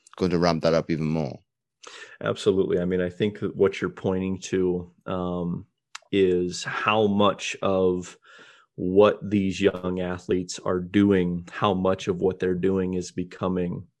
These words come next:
Speaker 2: a part of who they are. And that, that really points to a larger conversation on pressure.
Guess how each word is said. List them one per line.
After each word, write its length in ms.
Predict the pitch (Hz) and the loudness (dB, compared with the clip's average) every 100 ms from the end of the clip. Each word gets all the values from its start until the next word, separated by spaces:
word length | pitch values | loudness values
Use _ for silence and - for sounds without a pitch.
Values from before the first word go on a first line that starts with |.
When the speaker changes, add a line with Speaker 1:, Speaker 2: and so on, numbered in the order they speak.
| - | -6
Speaker 2:
a 60 | |
part 320 | - - 87 | -4 -2 0
of 120 | 90 87 | -2 -4
who 160 | 92 | -4
they 160 | 90 - | -2 0
are. 360 | - - 127 - | 2 0 -4 -8
And 160 | 95 92 | -4 0
that, 260 | 98 101 98 | 2 2 2
that 200 | 104 - | 2 4
really 240 | 104 98 | 4 4
points 420 | 87 101 95 87 | 0 -2 -4 -4
to 180 | - 92 | -4 0
a 20 | |
larger 340 | 90 92 90 92 | 0 0 -4 -8
conversation 960 | - 92 90 92 - 90 - 92 92 - - - - - | -6 -4 -2 -2 -2 -2 -4 -8 -8 -10 -20 -20 -10 -2
on 260 | 90 87 | -2 -2
pressure. 540 | - - - - - | -2 0 0 -4 -6